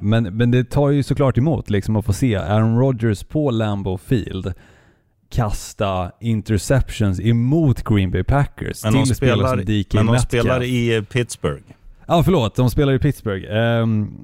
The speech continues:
Speaker 1: det är, det är jag som vanligt som kikar på amerikanska sajterna och helt får, får det bakom flötet här.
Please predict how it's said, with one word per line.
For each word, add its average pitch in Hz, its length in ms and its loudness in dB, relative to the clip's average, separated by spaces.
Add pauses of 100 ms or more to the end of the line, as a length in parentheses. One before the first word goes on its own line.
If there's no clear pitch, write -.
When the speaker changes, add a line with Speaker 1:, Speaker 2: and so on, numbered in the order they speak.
(120)
Speaker 1:
det 113 180 0 (180)
är, 101 40 -14
det 90 100 -16
är 92 120 -12
jag 101 200 -2
som 98 160 -4
vanligt 95 280 0
som 98 140 -4
kikar 98 280 -2
på 98 160 0
amerikanska 95 680 0
sajterna 95 500 0
och 92 260 2
helt 101 300 2
får, 90 460 -2
får 107 160 0
det 98 60 0
bakom 92 300 -2
flötet 95 500 -2
här. - 200 -6